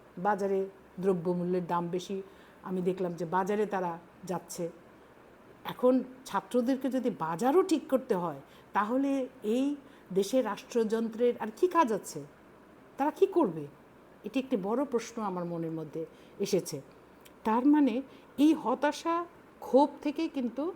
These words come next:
হতাশা ক্ষোভকে যদি আমরা না দূর করতে পারি এবং সেটা যদি কখনো অন্য কোনো দিকে ডাইভার্ট করে, তাহলে কিন্তু বিপদ আছে আমাদের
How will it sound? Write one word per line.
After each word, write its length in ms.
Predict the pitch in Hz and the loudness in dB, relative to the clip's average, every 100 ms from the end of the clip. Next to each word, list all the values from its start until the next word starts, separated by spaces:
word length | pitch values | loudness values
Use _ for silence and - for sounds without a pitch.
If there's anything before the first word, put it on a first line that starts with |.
| - - - | -12 -20 -8
হতাশা 440 | 226 233 311 - | -4 -2 -2 -4
ক্ষোভকে 480 | 339 - 254 254 302 | -12 0 0 0 -4
যদি 260 | 285 277 285 | -4 -2 -2
আমরা 360 | 269 262 277 285 - - - - | 0 -2 -4 -8 -16 -20 -20 -8
না 380 | 165 185 214 294 | -2 2 6 6
দূর 220 | 269 339 | 6 2
করতে 340 | 330 285 - | 2 -6 -4
পারি 340 | 208 170 147 143 - | -4 -4 -6 -14 -8
এবং 240 | 196 196 | -4 -4
সেটা 280 | 196 220 254 | -6 -2 -2
যদি 380 | 269 294 339 294 - - - - | -2 -4 -4 -6 -10 -20 -20 -2
কখনো 580 | 208 - 285 294 302 294 - | -2 2 2 2 0 -4 -8
অন্য 400 | 208 233 262 339 | 0 6 6 6
কোনো 280 | 349 349 302 | 6 6 6
দিকে 240 | 226 247 | 6 2
ডাইভার্ট 540 | 208 185 185 208 294 311 - | 4 2 2 4 2 2 -2
করে, 280 | 196 147 151 - - - - - - | -2 -2 -8 -20 -20 -20 -20 -20 -2
তাহলে 300 | 214 240 320 | -2 0 -2
কিন্তু 260 | 320 247 185 | -2 -4 -4
বিপদ 400 | 185 180 165 147 | -4 -4 -6 -6
আছে 260 | 139 - 143 - - - - | -14 -16 -18 -20 -20 -20 -14
আমাদের 320 | 160 143 151 | -14 -12 -14